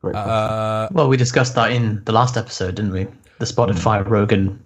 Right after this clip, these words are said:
Speaker 2: Yeah,
Speaker 3: situation.
Speaker 2: uh, Johnny, any tips for becoming a better writer, struggling with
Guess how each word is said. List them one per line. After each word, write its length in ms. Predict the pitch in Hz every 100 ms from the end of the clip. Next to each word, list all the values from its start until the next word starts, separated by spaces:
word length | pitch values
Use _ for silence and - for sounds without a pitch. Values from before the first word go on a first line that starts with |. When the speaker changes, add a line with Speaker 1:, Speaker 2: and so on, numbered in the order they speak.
| -
Speaker 2:
Yeah, 220 | 101 101
Speaker 3:
situation. 560 | 98 98 98 107 101 -
Speaker 2:
uh, 260 | 135 135 131 _ _ - - _ _ _ _ _ _ _
Johnny, 440 | - 147 151 120 -
any 260 | 139 160 160
tips 640 | - 147 123 - - -
for 180 | - -
becoming 540 | 98 98 - 113 113 110
a 60 | 95
better 440 | - 104 - 117
writer, 680 | 101 98 107 117 - 85 85 -
struggling 640 | - - 120 117 113 113
with 180 | 104